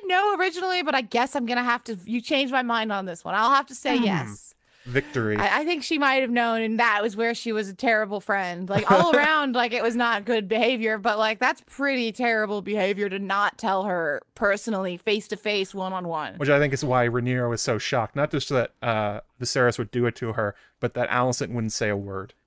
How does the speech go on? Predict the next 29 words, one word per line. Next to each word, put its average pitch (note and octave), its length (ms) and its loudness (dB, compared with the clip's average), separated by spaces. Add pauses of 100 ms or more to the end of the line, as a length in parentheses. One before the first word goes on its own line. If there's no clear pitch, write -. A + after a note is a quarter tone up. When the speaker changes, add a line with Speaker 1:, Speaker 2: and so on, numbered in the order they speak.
(500)
Speaker 2:
Like, C3 180 6
Speaker 1:
Yes, F#3 40 4
Speaker 2:
why, D3 160 4
why D#3 200 6
would E3+ 120 4
you E3 60 2
Speaker 1:
exactly. - 20 4
Speaker 2:
not C#3 160 2
say C#3+ 160 2
that B2+ 160 2
to C#3+ 80 -6
your C3 80 -2
best B2 260 -2
friend? A2+ 260 -2
And A#2 120 -2
I A#2+ 80 2
think B2+ 160 -2
that's B2 260 0
when A#2 220 -4
Rhaenyra A2+ 240 -2
was A2+ 180 -2
like, A2 160 0 (400)
"Oh, A#2 200 4
our A#2 120 4
friendship C3 480 -4
means G#2+ 300 -8
nothing G#2 460 -4
to - 180 -12
her." A2+ 240 -10